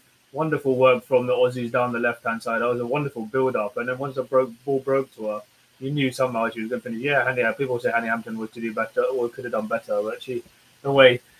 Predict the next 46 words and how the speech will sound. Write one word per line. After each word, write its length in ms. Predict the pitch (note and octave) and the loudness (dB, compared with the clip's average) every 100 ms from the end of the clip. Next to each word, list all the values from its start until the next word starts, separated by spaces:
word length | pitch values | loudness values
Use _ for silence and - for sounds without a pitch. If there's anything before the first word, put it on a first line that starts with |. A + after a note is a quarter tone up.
| _ - | _ 2
the 60 | |
way 140 | D#3 D#3 | 4 4
she 120 | C3+ | 2
finished 260 | - C3+ C3 | -2 2 4
off, 240 | A#2 - | 2 0
cool 260 | - E3 C3 | 0 4 4
and 100 | A#2+ | 2
calm. 320 | C3+ A#2+ G#2+ | 4 4 6
There 120 | A2+ | 4
was 120 | B2 D3 | 4 6
only 140 | C3+ | 6
ever 100 | A#2+ | 6
gonna 160 | B2 A2+ | 4 2
be 140 | A2+ | 0
one 200 | A2 A2+ | 0 2
outcome, 440 | A2 A2 - G#2 | 2 2 0 -2
and 180 | G#2 G#2+ | -2 -6
to 80 | B2 | 0
send 260 | C3+ B2+ A#2+ | 2 4 4
the 300 | A#2 A2+ A#2+ | 2 2 0
Arsenal 320 | A#2+ B2+ C3 | 2 0 -2
fans 220 | A#2+ A#2 | -2 -2
behind 220 | A#2 A#2 | -2 -4
the 20 | A2+ | -4
goal, 140 | A2 | -6
Delia 360 | A#2+ B2 B2 A2+ | -4 2 2 2
as 140 | - | 2
well, 200 | B2 A2 | 0 0
it 60 | A#2 | -2
must 180 | C3 A#2+ | -4 -6
have 80 | |
been 100 | A#2+ | -10
fantastic 540 | A#2 A#2 B2+ B2+ A#2+ - | -4 -4 -2 -2 -4 -4
for 60 | A#2+ | -4
you 100 | A#2 | 0
guys 180 | A2 | 0
watching. 240 | B2 B2 A#2 | 0 0 0
I 40 | |
can't 180 | C3+ B2+ | 2 0
imagine 380 | A#2+ C3 C3 A#2 | 4 2 2 -4
the 80 | A2 | -8
feeling 340 | A2+ A2 A2 | -8 -8 -6
what 140 | G#2+ | -6
it 20 | A2 | -6
was 140 | A#2+ | 2
like. 280 | A#2+ G#2+ | 2 2